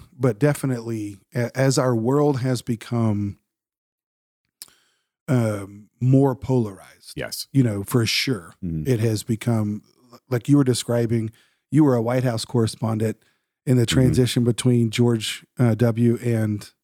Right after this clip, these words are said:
Speaker 1: or
Speaker 2: Yeah,
Speaker 1: Clinton.
Speaker 2: Clin-, Clinton and, and
Speaker 1: and, uh,
Speaker 2: W.
Speaker 1: yeah,
Speaker 2: Yeah.
Speaker 1: you were there, the hanging Chad
Speaker 2: I, I was there the,
Speaker 1: episode.
Speaker 2: the night of the election. Uh, and, and this was, it was interesting 'cause I was there the, the end of Clinton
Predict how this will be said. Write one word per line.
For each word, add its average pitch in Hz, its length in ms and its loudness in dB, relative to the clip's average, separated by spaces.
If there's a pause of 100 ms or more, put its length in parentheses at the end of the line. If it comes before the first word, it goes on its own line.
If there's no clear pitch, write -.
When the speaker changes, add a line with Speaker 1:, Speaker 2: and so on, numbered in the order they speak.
(280)
Speaker 1:
or 135 160 4
Speaker 2:
Yeah, 120 120 -2
Speaker 1:
Clinton. 123 340 -4
Speaker 2:
Clin-, 98 180 0
Clinton 80 320 -4
and, 73 280 -2
and 73 120 -2
Speaker 1:
and, 123 240 2
uh, 117 40 4
Speaker 2:
W. 82 380 2
Speaker 1:
yeah, 123 300 0
Speaker 2:
Yeah. 78 180 2
Speaker 1:
you 139 140 4
were 131 120 4
there, 123 220 -8
the 127 140 -2
hanging 135 340 0
Chad 120 480 -2 (140)
Speaker 2:
I, 78 180 -4
I 82 140 2
was 92 280 2
there 95 220 6
the, 104 40 4
Speaker 1:
episode. 104 380 -2 (180)
Speaker 2:
the 92 80 0
night 95 400 2 (280)
of 101 380 2
the 92 120 0
election. 76 540 -2 (260)
Uh, 64 340 -6 (580)
and, 90 160 -2
and 110 200 4
this 135 200 0
was, 147 180 4 (320)
it 160 80 6
was 170 160 4
interesting 107 440 0
'cause 82 120 -8
I 110 140 0
was 147 180 -2
there 101 280 4
the, 80 360 -4 (180)
the 85 280 -6
end 104 300 0
of 85 380 -2
Clinton 67 440 -6